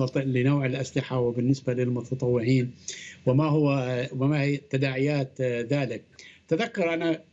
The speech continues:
كتبت في هذا الموضوع قبل، منذ شهر نوفمبر الماضي أو ديسمبر الماضي، نوع الأسلحة التي كانت ترسل لأوكرانيا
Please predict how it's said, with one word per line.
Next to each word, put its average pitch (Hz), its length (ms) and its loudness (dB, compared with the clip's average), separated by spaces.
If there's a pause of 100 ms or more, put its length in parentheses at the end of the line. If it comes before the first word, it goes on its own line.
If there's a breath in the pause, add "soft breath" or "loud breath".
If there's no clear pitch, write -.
كتبت 180 340 -2
في 175 180 2
هذا 170 180 0
الموضوع 156 380 0
قبل، 143 720 2
منذ 143 680 4 (340 loud breath)
شهر 143 480 2
نوفمبر 143 460 2
الماضي 139 460 2
أو 123 80 -2
ديسمبر 139 380 0
الماضي، 143 360 2
نوع 220 240 0
الأسلحة 185 420 -4
التي 147 260 0
كانت 180 340 -2
ترسل 156 280 0
لأوكرانيا 143 600 0